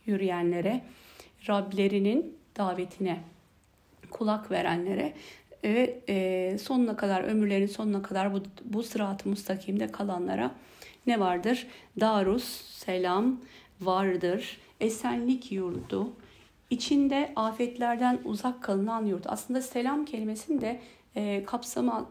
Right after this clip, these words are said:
çok geniş arkadaşlar. E, içerisinde dediğim gibi, e, birçok manayı taşıyor. Bakın, e, afetlerden,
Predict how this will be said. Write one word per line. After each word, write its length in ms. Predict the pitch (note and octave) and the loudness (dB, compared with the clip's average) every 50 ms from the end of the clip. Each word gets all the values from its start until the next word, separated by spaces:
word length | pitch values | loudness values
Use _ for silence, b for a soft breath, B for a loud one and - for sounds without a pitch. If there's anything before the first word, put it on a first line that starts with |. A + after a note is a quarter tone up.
| - - _ - | -14 -20 _ -18
çok 340 | - - B3 A#3+ - - - - | -6 -6 -6 -6 -6 -10 -12 -8
geniş 320 | - A3+ G#3+ G#3+ G#3+ - | -4 -4 -4 -4 -4 -4
arkadaşlar. 760 | G3 F#3+ F#3 F#3 - F#3 F#3 F3 G3 - - - G#3+ B3 C#4+ - - - b b b b b b b b b - G3 | -4 -4 -4 -4 -6 -6 -6 -6 -6 -8 -8 -6 -6 -6 -6 -8 -12 -20 b b b b b b b b b -6 -4
E, 360 | F#3 F#3 F#3 F#3 F3+ F3+ - | -2 -2 -2 -2 -2 -4 -4
içerisinde 580 | - G#3 - G#3+ G#3 G#3 G#3 - - A3 A3+ G#3+ | -6 -6 -4 -4 -4 -4 -6 -6 -4 -4 -2 -2
dediğim 320 | G#3 G3 G#3 G#3 G#3 G#3 | -2 0 0 2 2 2
gibi, 320 | F#3+ F#3 F3 F#3+ G#3 A#3+ B3 B B B B B B B - | 2 0 0 0 -2 -4 -4 B B B B B B B -4
e, 240 | F#3+ F#3 F#3 F#3 F#3+ | 0 0 0 0 0
birçok 360 | B3 A#3+ - A3+ G#3+ A3 - | -2 -4 -2 -6 -6 -4 -2
manayı 540 | G3+ G3 F#3+ F#3 F#3+ F#3+ F#3 F#3 G3 A3 A3 | 0 2 2 2 2 2 0 0 -2 -2 -4
taşıyor. 580 | - - G3 G3 - - F#3+ F3 E3+ F3+ G#3 G#3+ B B B B B B - | -4 -6 -6 -6 -6 -4 -2 0 0 0 0 -2 B B B B B B -6
Bakın, 440 | G#3+ A3+ - - F#3+ F#3 G3+ G#3 G#3 B B B B - | -6 -6 -4 0 2 2 2 0 -2 B B B B -4
e, 220 | F#3+ F#3 F3+ F#3 | -2 0 0 0
afetlerden, 1000 | - - A3+ A3 G#3+ G#3+ G#3 G3+ G3+ G#3 G3+ F#3+ F#3 F3+ F3+ F3 F3 F#3 G#3 G#3+ | 2 2 2 0 2 -2 -4 -4 -2 0 2 2 2 2 0 -2 -2 -2 -4 -4